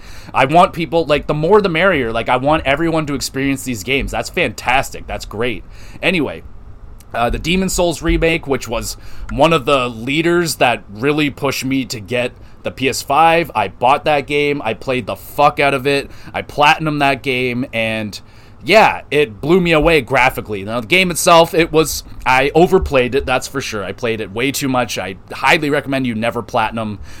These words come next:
Demon's Souls. It will suck the life out of that game for you, so don't do it. Uh, but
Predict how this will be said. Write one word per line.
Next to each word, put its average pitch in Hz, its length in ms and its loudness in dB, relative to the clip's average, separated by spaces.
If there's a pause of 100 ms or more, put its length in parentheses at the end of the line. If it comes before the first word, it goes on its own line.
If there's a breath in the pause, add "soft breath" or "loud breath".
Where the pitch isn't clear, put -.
Demon's 202 320 2
Souls. 180 340 2
It 131 100 4
will 113 140 -4
suck - 560 2 (300 loud breath)
the 131 80 4
life 143 560 2
out 127 120 2
of 117 60 -2
that 117 220 -4
game 127 240 -2
for 127 120 -6
you, 120 240 -2
so 98 220 -6
don't 160 420 2
do 107 160 -2
it. 110 160 -6 (320 loud breath)
Uh, 107 220 2
but 120 220 -4